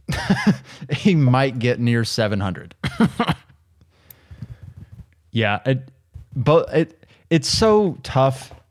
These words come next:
honestly, because Jerry Jeudy and Cortland Sutton, you can make great arguments that both of them are going to be amazing.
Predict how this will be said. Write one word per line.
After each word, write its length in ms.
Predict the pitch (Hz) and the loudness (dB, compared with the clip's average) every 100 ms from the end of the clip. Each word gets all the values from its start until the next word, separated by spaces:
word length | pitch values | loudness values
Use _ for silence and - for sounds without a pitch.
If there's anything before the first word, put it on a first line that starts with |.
| - | -2
honestly, 640 | 123 135 131 151 143 143 - - - | 2 2 2 2 2 0 -4 -18 -4
because 720 | 123 - 135 127 123 110 - - - | -2 2 2 2 2 -2 -8 -16 -6
Jerry 260 | 131 147 | 0 0
Jeudy 380 | 131 131 131 127 | 2 2 2 2
and 120 | 117 | 0
Cortland 360 | - 127 117 110 | -2 -2 -2 -2
Sutton, 480 | 120 113 107 113 - | 0 -2 -2 -6 -4
you 160 | 120 | -4
can 180 | 131 135 | -2 0
make 200 | 120 113 | 0 -2
great 240 | 104 107 104 | -2 -2 0
arguments 520 | 107 107 117 107 - | -2 0 -2 -4 -6
that 340 | 113 - - | -6 -6 -4
both 260 | 107 110 110 | 0 0 -2
of 160 | 92 | -6
them 180 | 95 92 92 | -4 -2 -2
are 100 | 98 | -4
going 260 | 101 101 | -2 -2
to 60 | - | -2
be 180 | 95 101 | -4 -4
amazing. 840 | 98 95 95 104 110 90 85 87 | -2 -2 0 0 -2 -4 -6 -8